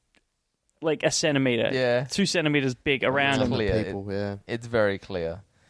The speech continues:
Speaker 2: And they linger a little bit too long on
Speaker 1: Yeah.
Speaker 2: it too. Yeah. But it does what it does, you know, you can see that they're hanging on there, and, uh, they make it across, except there's a couple of guys, and this is the beauty of the, the film so far, is that these eight, seven or eight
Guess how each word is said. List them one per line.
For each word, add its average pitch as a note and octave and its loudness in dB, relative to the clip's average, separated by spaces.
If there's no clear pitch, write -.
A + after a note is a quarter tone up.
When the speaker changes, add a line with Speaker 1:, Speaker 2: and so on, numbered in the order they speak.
Speaker 2:
And D3+ 2
they D#3+ 2
linger D3 0
a G#2+ 4
little G2+ -4
bit F#2 -4
too F#2+ -10
long E2 -6
on D3+ 0
Speaker 1:
Yeah. C#3 4
Speaker 2:
it D#2+ -4
too. E2+ -12
Yeah. D#2 -4
But G3 2
it B3+ -2
does C#4 0
what G#3+ 0
it D#3+ 0
does, C3 0
you D3 -2
know, A2+ 2
you B2+ -4
can A#2+ -12
see B2 -4
that G#2+ -2
they're G2+ 0
hanging F#2+ -2
on F2 -2
there, G2 -6
and, G2+ -4
uh, F#2 2
they G#2 -2
make G#2+ -2
it G2 -6
across, G2+ 0
except B2 -2
there's A#2+ -2
a A#2 -2
couple B2+ -2
of A2 -2
guys, G2 2
and G3 2
this B3+ -2
is D#4 -8
the F3 0
beauty C3+ 2
of G#2+ 0
the, G2 0
the F#2 0
film G#2 -2
so F2+ -2
far, E2+ 2
is G#2 -4
that G2+ 2
these A2+ -4
eight, C3+ 0
seven D3+ 0
or C3+ 2
eight A2 2